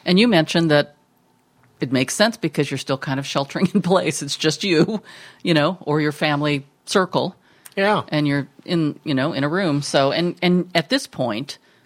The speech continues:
Speaker 1: most of it is going to be room service or takeout that you bring back.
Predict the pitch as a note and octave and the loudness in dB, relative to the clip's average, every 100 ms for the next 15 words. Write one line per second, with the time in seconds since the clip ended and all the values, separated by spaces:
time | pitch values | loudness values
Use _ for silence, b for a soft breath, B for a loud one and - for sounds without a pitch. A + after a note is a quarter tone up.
0 | b D3+ D3 D3 - C3+ C#3 - _ C#3 | b -2 0 0 -2 -2 -2 -4 _ -4
1 | B2+ - C3 B2 A#2 B2 A#2 A#2 - D#3+ | -4 -4 -4 -4 -4 -4 -4 -6 -10 -4
2 | D3+ D3 D3 - D3+ C#3+ D3 D3 - - | 0 0 0 0 0 2 0 -2 -8 -14
3 | - A#2+ A#2+ A#2 - C#3+ C#3 C3 - C3+ | -8 -4 -2 -4 -2 -2 0 -2 -2 -6
4 | B2+ C#3 B2+ B2+ B2 B2 - | -2 -2 0 0 0 -2 -8